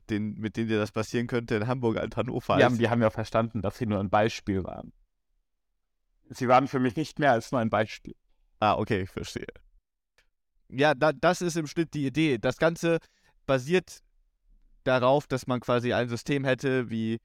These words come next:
Speaker 1: staatlich finanzierte, sehr günstige öffentliche, öffentliche Verkehr oder wie, wie beispielsweise das neun-Euro-Ticket, an dem der Staat ja auch drauf zahlt. Wenn das ein privater Anbieter kommt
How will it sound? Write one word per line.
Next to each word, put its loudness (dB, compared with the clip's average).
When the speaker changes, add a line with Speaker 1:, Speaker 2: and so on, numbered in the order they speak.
Speaker 1:
staatlich -2
finanzierte, -2
sehr 0
günstige -2
öffentliche, -2
öffentliche -2
Verkehr 0
oder -2
wie, -4
wie 2
beispielsweise 0
das -4
neun-Euro-Ticket, -2
an -2
dem -2
der -2
Staat 0
ja 2
auch 0
drauf -4
zahlt. -4
Wenn -2
das -6
ein -16
privater 0
Anbieter -2
kommt -4